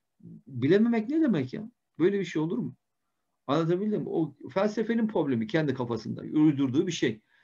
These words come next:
Hakiki zati meselenin içinde acz yok ki derecelendirme olsun ve buna nispeten yok yok olsun. Yani içinde sıfır yok. Çok felsefi konuştum ama esasında bu kelam ilminin temel meselesidir.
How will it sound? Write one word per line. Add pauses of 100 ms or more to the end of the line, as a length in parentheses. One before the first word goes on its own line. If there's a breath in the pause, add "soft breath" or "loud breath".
(120)
Hakiki
zati
meselenin
içinde
acz
yok
ki
derecelendirme
olsun
ve
buna
nispeten
yok
yok
olsun. (680)
Yani
içinde
sıfır
yok.
Çok
felsefi
konuştum
ama (360)
esasında
bu
kelam
ilminin
temel
meselesidir.